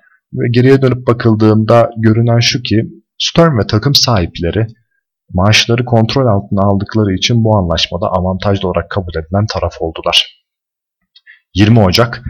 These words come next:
anlaşmanın imzalandığı tarih oldu ve dolayısıyla bugün lockout sona erdi. Lockout'un bilançosu çok ağırdı.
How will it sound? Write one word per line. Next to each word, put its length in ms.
anlaşmanın 520
imzalandığı 760
tarih 360
oldu 360
ve 100
dolayısıyla 520
bugün 300
lockout 380
sona 240
erdi. 360
Lockout'un 580
bilançosu 500
çok 260
ağırdı. 340